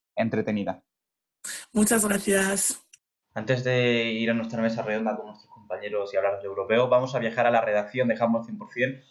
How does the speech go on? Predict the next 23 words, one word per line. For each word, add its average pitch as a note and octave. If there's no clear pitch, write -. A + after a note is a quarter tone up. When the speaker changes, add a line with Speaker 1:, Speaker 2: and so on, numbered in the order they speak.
Speaker 1:
en A2
la A2+
que A2
está C3
Julia, C#3+
en G2
la G2
que G2+
nos G2+
destacará G2+
los A2+
contenidos A#2
más A#2
importantes A2
de G2
esta G#2+
semana A#2
disponibles A#2+
en G2+
Handball C#3
cien G#2
por -
cien. -